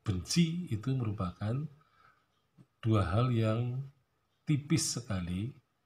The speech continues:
batas-batasnya. Nah, oleh karena itu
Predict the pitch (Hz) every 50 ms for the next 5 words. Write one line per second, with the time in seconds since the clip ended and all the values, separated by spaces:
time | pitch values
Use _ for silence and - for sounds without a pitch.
0 | _ _ _ _ - 98 98 - 98 - - - 87 - - 82 76 - - -
1 | 73 76 73 78 - _ _ _ _ _ _ _ _ _ _ _ _ _ _ _
2 | _ _ - _ _ - 110 107 104 101 98 98 101 92 87 87 85 78 78 -
3 | 113 117 123 139 160 180